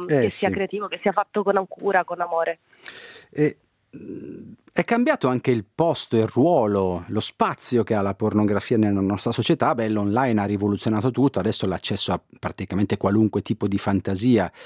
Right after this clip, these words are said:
Speaker 1: è immediato e alla portata veramente di chiunque, e da un punto di vista letterario però rimane molto ai margini, a parte forse Netflix che si occupa,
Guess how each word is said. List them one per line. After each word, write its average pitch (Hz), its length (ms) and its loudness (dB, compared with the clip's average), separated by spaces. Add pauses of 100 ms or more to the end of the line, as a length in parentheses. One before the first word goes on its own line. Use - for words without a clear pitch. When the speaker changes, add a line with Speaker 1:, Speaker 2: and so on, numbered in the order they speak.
(240)
Speaker 1:
è 123 300 2
immediato 131 920 4
e 104 60 0
alla 104 200 2
portata 110 540 -2
veramente 107 420 0
di 113 80 -2
chiunque, 117 720 4 (420)
e 135 460 2
da 135 140 2
un 175 120 2
punto 220 280 2
di 165 100 0
vista 180 420 2 (240)
letterario 208 640 4
però 127 200 2
rimane 135 300 2
molto 110 320 2
ai 113 100 4
margini, 90 600 -2
a 92 60 -2
parte - 300 -2
forse 107 280 -4
Netflix 92 640 -4
che - 120 -6
si - 160 -4
occupa, - 460 -2